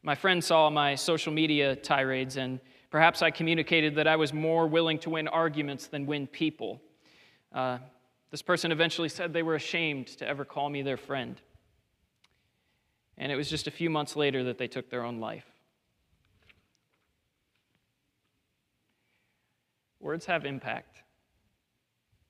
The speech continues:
so much so that God calls himself the Word in John chapter one. And my words were more concerned with being right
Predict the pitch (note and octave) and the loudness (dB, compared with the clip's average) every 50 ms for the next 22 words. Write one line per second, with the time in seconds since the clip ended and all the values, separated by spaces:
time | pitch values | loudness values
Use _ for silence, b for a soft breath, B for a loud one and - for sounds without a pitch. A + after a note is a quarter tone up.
0 | _ _ _ - - E3 D#3+ E3 D#3+ D#3 - - - E3 D3 D3 C#3+ C#3 C3 C#3+ | _ _ _ -12 -10 -8 -4 -2 -4 -4 -4 -6 -4 -2 -2 0 -2 -4 -4 -2
1 | C#3 C3+ C#3 C3+ - D3+ C3+ C3 C3 C3+ B2 - - B2 A#2 A#2 - C#3 C3+ C#3 | -2 -2 -2 -2 -2 -6 -6 -6 -6 -10 -14 -10 -8 -8 -8 -8 -10 -12 -10 -8
2 | C3+ C3+ B2 A#2+ A#2+ A2 A2 A2 A2 G2+ - - _ _ _ _ _ _ _ _ | -6 -6 -6 -6 -8 -8 -8 -8 -10 -12 -14 -20 _ _ _ _ _ _ _ _
3 | A#2+ B2 - B2+ A#2 A2+ A#2 - B2+ A#2+ - - B2+ A#2+ A#2+ A2 - - _ _ | -20 -14 -10 -8 -8 -8 -6 -6 -8 -8 -8 -10 -12 -12 -10 -12 -12 -14 _ _
4 | _ _ _ _ _ _ _ _ _ _ _ _ _ _ _ _ _ _ _ - | _ _ _ _ _ _ _ _ _ _ _ _ _ _ _ _ _ _ _ -20
5 | _ b b b b b b b b b b b b b _ - D3+ C#3+ C#3+ D#3 | _ b b b b b b b b b b b b b _ -8 -6 -2 0 2
6 | E3 F#3 F#3 F3+ F3+ F3+ E3 - - D3+ C#3+ C#3 C#3+ D3+ D#3 - E3 D#3 - D#3+ | 2 2 2 2 2 0 -2 -2 -6 -8 -6 -4 -4 -6 -6 -6 -10 -10 -8 -8
7 | D3+ D3 C#3+ C3+ B2+ - _ D3 D3 C#3 C3+ B2+ C3 C#3 C3+ B2 - | -6 -6 -6 -8 -10 -10 _ -8 -6 -6 -6 -4 -2 -2 -2 -2 -4